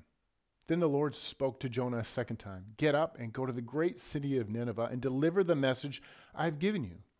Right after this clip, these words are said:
On that day, Jonah entered the city. He shouted to the crowds, "Forty days from now, Nineveh will be destroyed." He shares his message, and it's simply, "Forty days from now, Nineveh will be destroyed."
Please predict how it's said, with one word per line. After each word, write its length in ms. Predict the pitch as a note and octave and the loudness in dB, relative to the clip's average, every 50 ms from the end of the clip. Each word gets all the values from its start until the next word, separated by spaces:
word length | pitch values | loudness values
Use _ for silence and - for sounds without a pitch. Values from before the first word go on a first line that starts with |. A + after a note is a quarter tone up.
| _ _ _ _ _ _ _ _ _ _ _ _ _ - - | _ _ _ _ _ _ _ _ _ _ _ _ _ -4 -2
On 160 | B2+ C#3 D3+ | 0 2 2
that 240 | D#3+ F3+ F3 C#3 B2 | 2 0 0 2 2
day, 240 | C3 B2+ C3+ E3+ | 2 4 4 2
Jonah 320 | D#3+ A#2+ D3 D3 D#3 E3 E3+ | 0 0 2 2 2 2 2
entered 300 | D3+ D3 C#3+ - D#3+ C3+ | 0 -2 0 -2 -2 -2
the 60 | B2+ | -2
city. 260 | - - D3+ C#3+ C#3+ | -2 0 0 0 -2
He 140 | A#2+ C3+ D3+ | -2 -2 -2
shouted 400 | C3 - - - F#3 F3+ F3+ E3+ | -2 -2 2 2 2 2 2 0
to 60 | - F3 | -2 -2
the 80 | E3+ | -2
crowds, 360 | E3 - E3+ E3 E3 E3 - C#3+ - - - | 0 2 4 4 4 2 0 -4 -8 0 6
"Forty 260 | G#3 G#3+ A3+ G3+ G3 | 8 8 8 8 8
days 340 | D#3+ F3 G3 G#3 G#3+ F#3+ - | 10 10 10 10 10 6 0
from 120 | - D#3+ | 2 4
now, 180 | D3 C#3+ D3 D3 | 6 6 6 6
Nineveh 480 | D3+ D#3+ F3+ A3+ A#3+ A#3+ G3+ F#3+ G#3+ | 6 6 6 8 8 8 8 8 8
will 160 | G3+ F3+ E3+ | 8 8 6
be 180 | F3 D#3+ F#3+ F#3+ | 6 6 2 0
destroyed." 600 | E3+ E3+ - - - - F3+ F#3+ F#3+ F#3 - - _ _ _ _ _ _ _ _ _ _ _ _ _ _ | 0 -2 -4 -6 -6 -6 -6 -6 -6 -8 -10 -12 _ _ _ _ _ _ _ _ _ _ _ _ _ _
He 100 | _ - | _ -10
shares 300 | D3+ - - G3 G3+ F#3 | -6 -2 2 2 2 2
his 160 | F3 D3 G#2+ A2+ | 2 -2 -2 -2
message, 420 | A2 G#2 - - B2 A2 - C#3+ - | -4 -4 -4 -6 -8 -8 -8 -10 -8
and 160 | C3 C3 C#3 | -4 -4 -4
it's 160 | D3 D3 - - | -4 -2 -2 0
simply, 800 | - - - F#3+ G3+ G3+ - F3 C#3 C#3+ B2 A#2 C#3+ E3 D#3 - | 0 2 2 2 2 2 0 -2 0 0 0 0 0 -4 -6 -6
"Forty 280 | - - B3+ C4 B3+ | -2 0 0 2 4
days 300 | F3+ G#3 G#3+ B3+ C4 - | 6 8 8 8 6 2
from 120 | - E3+ D3+ | 0 2 4
now, 120 | C#3+ C3+ | 4 4
Nineveh 340 | C3+ D3+ F3 F3+ E3 E3+ F3 | 4 4 4 2 4 4 2
will 140 | D#3+ D#3+ D#3+ | 2 2 0
be 180 | D3+ E3 E3+ | 0 -2 -2
destroyed." 640 | D#3+ D#3+ D3 - - - C#3+ - - F3 D3 A2+ | -2 -2 -4 -6 -6 -6 -6 -6 -6 -6 -8 -10